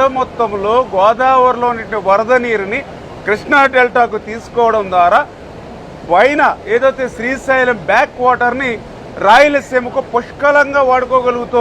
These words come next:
ఉన్నాం. దానికి ఉదాహరణే గత సంవత్సరం ఏదైతే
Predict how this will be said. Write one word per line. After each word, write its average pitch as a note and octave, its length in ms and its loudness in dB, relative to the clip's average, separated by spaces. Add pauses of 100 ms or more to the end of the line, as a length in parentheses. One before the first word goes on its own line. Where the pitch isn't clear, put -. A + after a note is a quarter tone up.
ఉన్నాం. G#3+ 220 0 (600)
దానికి A#3 300 2
ఉదాహరణే B3+ 680 2 (680)
గత A3+ 180 2 (200)
సంవత్సరం B3+ 500 0 (300)
ఏదైతే B3+ 400 2